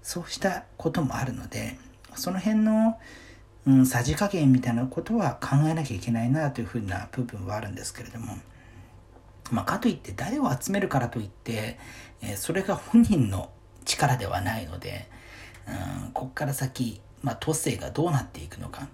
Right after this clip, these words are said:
特に新型コロナウイルス関連って、うん、本当に喫緊の課題なので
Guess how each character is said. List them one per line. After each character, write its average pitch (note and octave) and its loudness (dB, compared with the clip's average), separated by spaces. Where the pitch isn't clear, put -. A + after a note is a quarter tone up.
特 - -4
に G2 -4
新 - -4
型 C3+ 0
コ D#3 -4
ロ D3 2
ナ D3+ 0
ウ - -2
イ D3+ -4
ル D#3+ -6
ス - -8
関 F3+ 2
連 G#2+ 0
っ - -6
て、 F2+ -8
う - -8
ん、 C#2 -8
本 E3+ -2
当 - -2
に F3 0
喫 - -8
緊 F3+ -2
の E3 -2
課 - 0
題 C3+ 8
な C3 8
の - -2
で - -8